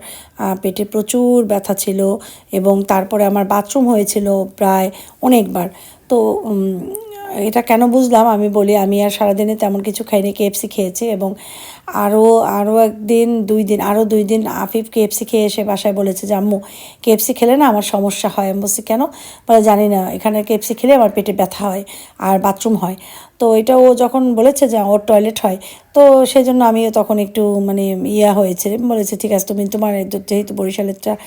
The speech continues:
স্যুট করে না, তুমি খেও না।" তো যাই হোক, আহ, রিয়াদের, আমরা যে রিয়াদে খেতাম কেএফসি, সে ভা-, অনেক ভালো ছিল। আর তখন তো কেএফসির ব্যাপারে কোনো ইয়া ছিল না, অবজেকশন ছিল না, কিছু না, আমরা খুব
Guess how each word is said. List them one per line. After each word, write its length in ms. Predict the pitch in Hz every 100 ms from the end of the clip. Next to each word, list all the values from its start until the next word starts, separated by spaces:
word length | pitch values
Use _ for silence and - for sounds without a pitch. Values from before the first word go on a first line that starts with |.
| - -
স্যুট 220 | - 269
করে 220 | - 254
না, 120 | 220 185
তুমি 200 | 202 214
খেও 300 | - 214 180
না।" 140 | - - - - - - -
তো 100 | 285
যাই 200 | 262 269
হোক, 300 | 294 294 -
আহ, 320 | 415 202 202
রিয়াদের, 680 | 202 254 262 277 269 247 226
আমরা 260 | 214 220 220
যে 180 | 226
রিয়াদে 360 | 214 220 240 254
খেতাম 400 | 254 208 202 208
কেএফসি, 460 | 214 202 202 208 196
সে 160 | 202
ভা-, 160 | 190 196
অনেক 220 | 196 208
ভালো 200 | 214 196
ছিল। 180 | 196 208
আর 80 | 196
তখন 340 | 214 196 202
তো 140 | 214 214 - - -
কেএফসির 420 | 233 220 240 202
ব্যাপারে 340 | 208 202 202
কোনো 340 | 196 196 202 202 -
ইয়া 220 | 208 196
ছিল 240 | 190 202 190
না, 140 | 196
অবজেকশন 440 | 180 196 202 196
ছিল 180 | 190 196
না, 140 | 190 190
কিছু 260 | 202 196
না, 80 | 202
আমরা 140 | 196
খুব 160 | 196 247